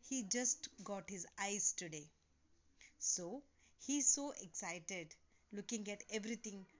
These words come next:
first time in his life." Now the couples were facing, feeling very sorry about the thing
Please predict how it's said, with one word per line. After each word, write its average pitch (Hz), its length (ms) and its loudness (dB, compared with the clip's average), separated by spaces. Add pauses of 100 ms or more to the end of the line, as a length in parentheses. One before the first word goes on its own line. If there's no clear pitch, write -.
(140)
first 254 280 -2
time 202 240 0
in 180 140 -8
his 170 280 -10
life." 151 360 -6 (4000)
Now 190 220 -6 (760)
the 202 120 -8 (120)
couples 196 420 -2 (100)
were 185 160 -10 (680)
facing, 185 480 -4 (560)
feeling 196 480 -6 (420)
very 185 220 -4
sorry 170 420 -2
about 165 320 -8 (420)
the 175 160 -8 (480)
thing 190 260 -6